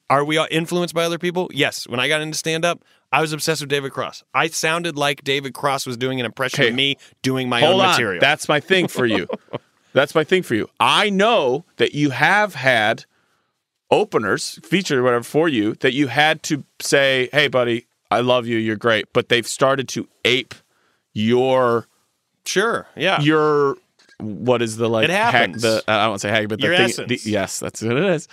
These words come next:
Speaker 2: And, uh, you just say to them, like, "I just, I, I can't be on stage before I come out on stage,
Speaker 1: Yeah.
Speaker 2: 'cause then the audience is
Speaker 1: I can only be
Speaker 2: tired,
Speaker 1: out there the
Speaker 2: they're
Speaker 1: one
Speaker 2: worn."
Speaker 1: time.
Speaker 2: Right.
Speaker 1: <laughs>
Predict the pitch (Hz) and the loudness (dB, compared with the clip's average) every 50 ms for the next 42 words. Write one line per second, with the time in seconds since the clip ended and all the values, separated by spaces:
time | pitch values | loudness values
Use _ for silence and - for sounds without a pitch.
0 | - - - 180 - - - 156 160 160 156 151 143 - - - _ _ _ _ | -18 -16 -14 -14 -12 -2 2 2 4 4 4 2 0 -4 -10 -16 _ _ _ _
1 | _ _ _ _ - 127 127 123 120 120 117 113 117 - _ _ _ _ _ _ | _ _ _ _ 2 4 4 4 4 4 2 2 0 -4 _ _ _ _ _ _
2 | _ - 139 147 156 156 175 185 180 - - 196 190 180 175 170 160 151 143 139 | _ -4 -2 0 0 2 2 0 0 0 2 2 2 2 2 2 2 2 2 0
3 | 135 127 - - - _ - 139 165 160 180 165 - - _ _ _ _ _ - | 0 0 -4 -10 -10 _ 0 0 2 2 0 -2 -2 -6 _ _ _ _ _ 0
4 | 143 165 - - _ _ 107 143 180 185 - - 170 165 - - 175 180 170 165 | 0 0 -2 -10 _ _ 2 2 2 0 0 0 0 0 0 0 0 2 2 2
5 | 156 160 151 147 - - 147 147 160 185 190 180 - 151 143 - - 143 139 139 | 2 2 0 -2 0 2 2 4 4 2 0 0 -2 -2 -2 0 0 0 2 2
6 | 139 131 123 - 139 127 123 123 127 123 120 110 107 - - - 123 110 95 90 | 2 2 0 -2 -2 0 2 2 2 2 0 -2 -4 -4 -2 0 0 0 0 -2
7 | - 117 123 117 131 127 110 135 131 127 127 127 131 127 123 123 123 123 120 117 | -2 -2 0 0 0 2 2 2 0 2 2 2 2 2 2 2 0 -2 -4 -4
8 | - 113 107 95 - - - _ _ - 160 110 104 104 113 113 110 110 175 170 | -4 -6 -6 -6 -8 -10 -12 _ _ -2 0 2 4 4 4 4 4 4 4 4
9 | 170 165 151 - 151 139 131 123 117 123 123 120 123 120 113 90 82 78 120 117 | 2 2 2 0 2 2 4 4 4 4 4 4 4 2 2 0 -2 -4 0 2
10 | 135 135 127 120 - - | 4 4 4 2 0 -4